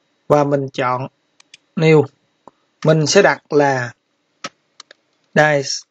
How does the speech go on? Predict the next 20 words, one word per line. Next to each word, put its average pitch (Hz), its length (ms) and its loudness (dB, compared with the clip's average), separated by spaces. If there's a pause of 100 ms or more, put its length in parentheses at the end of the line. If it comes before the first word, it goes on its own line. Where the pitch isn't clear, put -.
(180)
một. 160 260 -4 (1900)
Rồi, 131 140 2 (200)
các 139 100 -6
bạn 127 220 -4
dán 143 200 2
công 156 120 -8
thức 170 180 -6
kia 143 160 -2
vô 139 80 2
đây. 131 140 0 (4000)
Ở 160 100 2
đây 156 140 0
nó 151 100 -4
phải 139 200 -8
có 160 140 -6
cái - 100 -10
chữ 165 180 -6
indirect 156 460 2
vô 147 100 -4
nữa. 139 160 -8